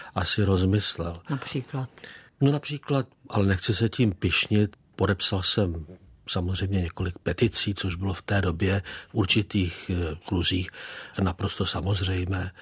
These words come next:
Speaker 1: Ale napsal jsem třeba také osobní dopis, eh, předsedovi vlády Ladislavu Adamcovi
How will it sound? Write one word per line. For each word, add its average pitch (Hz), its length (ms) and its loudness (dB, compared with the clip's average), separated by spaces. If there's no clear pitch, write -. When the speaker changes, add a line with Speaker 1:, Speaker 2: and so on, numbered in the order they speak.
Speaker 1:
Ale 101 140 2
napsal 107 400 0
jsem 151 240 -2
třeba 131 400 0
také 123 400 0
osobní 120 460 0
dopis, 110 720 0
eh, 98 380 2
předsedovi 101 560 0
vlády 92 460 0
Ladislavu 98 580 2
Adamcovi 101 880 2